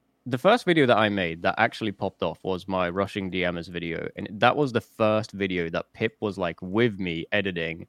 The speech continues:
and he had already done it for a while, so, like, he understood how I should portray it to people. Because to me,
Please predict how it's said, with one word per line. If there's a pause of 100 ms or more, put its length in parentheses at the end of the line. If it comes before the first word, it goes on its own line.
(500)
and (360)
he
had
already
done
it
for
a
while,
so,
like,
he
understood (680)
how
I
should
portray
it
to
people. (480)
Because
to
me,